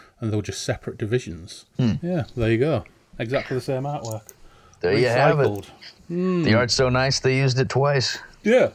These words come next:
Speaker 1: absolutely.
Speaker 2: Oh,
Speaker 1: So,
Speaker 2: yeah.
Speaker 1: yeah, it's, it's, um, but it is a, a conundrum, that one, and maybe someone could solve it for us. That'd be nice.
Speaker 2: Yeah, please. If you
Speaker 1: Hmm.
Speaker 2: know <laughs> the license holders of, uh,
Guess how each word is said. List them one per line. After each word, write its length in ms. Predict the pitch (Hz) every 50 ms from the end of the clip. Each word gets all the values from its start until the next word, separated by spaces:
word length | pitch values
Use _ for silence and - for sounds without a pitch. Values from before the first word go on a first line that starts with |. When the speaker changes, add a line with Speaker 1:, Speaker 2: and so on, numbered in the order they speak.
| - -
Speaker 1:
absolutely. 540 | 180 151 - - 147 185 247 135 107 92 85 - - - - _ _ _ _ _ - - - - - -
Speaker 2:
Oh, 120 | 123 113
Speaker 1:
So, 200 | 104 110 226 113
Speaker 2:
yeah. 60 | -
Speaker 1:
yeah, 220 | 247 262 254 185 131
it's, 180 | 120 131 - 175
it's, 240 | 156 160 - -
um, 340 | 190 170 165 165 151 139 120 - _ _
but 100 | - 180
it 80 | 202 226
is 120 | 240 -
a, 160 | 190 143 123 -
a 60 | - -
conundrum, 540 | - - 180 240 254 226 - 113 101 80 - _
that 160 | - 101 - -
one, 140 | 120 139 -
and 80 | - 170
maybe 160 | 233 233 196
someone 280 | - - 160 139 123 117
could 140 | - - -
solve 220 | - 185 185 160
it 100 | - -
for 100 | - - -
us. 140 | - - - _ -
That'd 160 | 185 180 -
be 80 | - -
nice. 160 | - 95 104 -
Speaker 2:
Yeah, 120 | - 110 104
please. 520 | - 127 127 117 - - - - - - - - - -
If 160 | - 190 185
you 200 | 175 233 254 247
Speaker 1:
Hmm. 60 | 214
Speaker 2:
know 380 | 202 214 214 180 127 98 101 101 -
<laughs> 80 | - -
the 60 | 180 131 120 151
license 460 | 143 160 190 - - - 131 117 104
holders 520 | 117 107 104 98 101 117 131 151 143 117 -
of, 300 | 92 92 98 95 - -
uh, 220 | 85 87 87 104